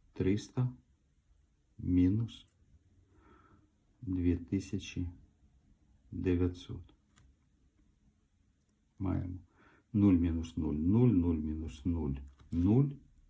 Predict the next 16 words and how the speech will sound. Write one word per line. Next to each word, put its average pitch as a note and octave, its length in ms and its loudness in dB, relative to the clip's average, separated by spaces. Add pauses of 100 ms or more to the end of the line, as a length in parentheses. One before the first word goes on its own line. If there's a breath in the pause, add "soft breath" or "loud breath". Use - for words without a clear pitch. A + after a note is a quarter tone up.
(1400 soft breath)
Від F#2 340 0
трьох F#2+ 420 2
дев'ять F2 440 4
відняти E2+ 500 0
не F2 140 2
можна, E2+ 360 2
позичаємо E2 800 -2
одиничку D#2+ 540 -4
із D2+ 80 -2
старшого D#2 580 -6
розряду. D2 720 -6 (500)
Тринадцять F2 640 -2 (640)
мінус E2+ 360 2
дев'ять, D2+ 460 0
тут C#2 280 -8 (680)
чотири. C3 640 0